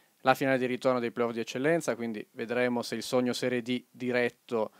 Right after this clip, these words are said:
ehm, riuscirà a essere realizzato o se bisognerà parlare di un eventuale ripescaggio. Poi ovviamente se ci saranno sviluppi di calciomercato, sul Cuno Calcio,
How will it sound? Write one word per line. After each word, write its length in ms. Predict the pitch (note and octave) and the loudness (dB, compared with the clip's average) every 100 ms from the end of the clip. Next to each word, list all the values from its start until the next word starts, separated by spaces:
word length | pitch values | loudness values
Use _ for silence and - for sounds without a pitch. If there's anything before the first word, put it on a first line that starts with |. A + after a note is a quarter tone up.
| - - _ _ - | -20 -20 _ _ -14
ehm, 840 | A#2 G#2+ G2+ G2 G2 G#2 G2 G2 G#2 _ - _ _ - | -10 -8 -6 -8 -8 -12 -12 -14 -18 _ -20 _ _ -12
riuscirà 600 | A#2 A2+ B2 A#2+ A#2 A#2 | -8 -6 0 2 4 4
a 80 | A#2 | 2
essere 320 | - A#2+ A2+ | 0 -2 0
realizzato 880 | A#2+ C3 D3+ D#3 A#2+ B2+ F3+ E3+ C#3+ | 0 0 4 6 6 6 6 4 4
o 100 | B2 | -2
se 360 | - A2+ A2 - _ _ | -4 -4 -6 -6 _ _
bisognerà 480 | A#2+ A2+ A2+ G#2+ G#2+ | -10 -6 -4 -2 -2
parlare 480 | A2+ G#2+ G2+ G2+ G2+ | -2 0 -2 -2 -6
di 180 | G#2 - | -12 -12
un 100 | A2+ | -10
eventuale 720 | G#2 G#2+ A2 G#2+ G#2 G2+ G2+ - - - - | -8 -8 -4 -2 -2 -4 -8 -12 -20 -18 -8
ripescaggio. 640 | C#3 G#3+ G#3+ A#2 B2 A2+ | 0 0 2 0 0 -2
Poi 140 | - A#2 | -6 -4
ovviamente 400 | A2 A#2 B2 - | -2 -4 -4 -6
se 80 | - | -12
ci 100 | A2+ | -4
saranno 380 | A#2+ B2 B2 | 2 2 2
sviluppi 580 | A#2 A#2 B2 C3+ C3 A#2+ | -2 -4 0 -2 -2 -8
di 100 | A2 | -6
calciomercato, 920 | - A#2+ - A#2 A#2 - C3 A#2 - G2 | -2 -2 -2 -4 -4 4 6 4 0 -14
sul 200 | G#2+ G2 | -16 -14
Cuno 260 | A2 A2+ | -10 -8
Calcio, 720 | - A#2+ B2 A2 - G#2 G#2 | 0 2 2 -2 -6 -6 -6